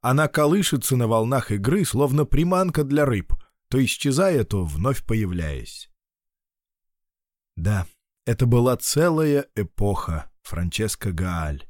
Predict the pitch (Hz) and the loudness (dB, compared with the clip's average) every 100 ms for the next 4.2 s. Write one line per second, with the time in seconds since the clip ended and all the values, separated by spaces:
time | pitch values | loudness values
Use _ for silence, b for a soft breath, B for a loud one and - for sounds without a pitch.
0 | - _ _ _ _ _ _ _ _ - | -20 _ _ _ _ _ _ _ _ -6
1 | 110 143 127 143 139 139 - 131 - 135 | -2 2 2 4 4 2 0 -2 0 2
2 | 131 123 120 113 113 117 117 113 107 104 | 2 2 0 0 0 0 2 2 2 2
3 | 107 107 92 82 95 101 98 139 143 - | -2 -2 -4 -2 -2 -2 -2 -2 -2 -4
4 | - | -12